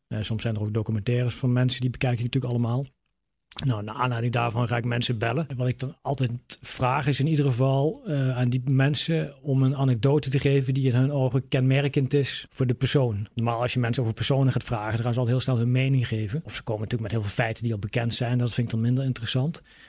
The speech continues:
Maar ik vraag altijd naar in hun, hun ogen treffende anekdote.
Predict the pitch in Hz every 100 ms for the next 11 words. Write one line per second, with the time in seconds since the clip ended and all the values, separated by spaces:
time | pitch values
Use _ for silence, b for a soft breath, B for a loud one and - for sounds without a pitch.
0 | B 120 104 127 120 127 120 127 135 135
1 | 131 127 117 143 165 143 135 135 - 135
2 | 143 135 123 113 135 120 98